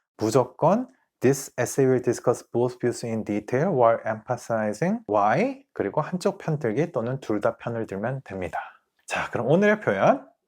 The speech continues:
"In today's modern society" 또는 "in contemporary society." 여러분, 이거는 nowadays, these days,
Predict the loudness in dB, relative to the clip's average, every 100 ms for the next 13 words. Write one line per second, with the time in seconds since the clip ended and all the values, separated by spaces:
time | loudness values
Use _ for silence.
0 | _ 6 6 4 2 2 2 2 0 2
1 | 0 0 -4 -4 -4 -4 -2 -4 -2 -2
2 | -2 -2 -4 -4 -4 -6 -6 -8 -4 -4
3 | -2 -4 -2 -4 -6 -20 _ _ 0 0
4 | 2 -2 -2 0 -2 -4 _ -6 2 4
5 | 4 2 -2 -8 -18 _ 2 2 2 0
6 | -2 -4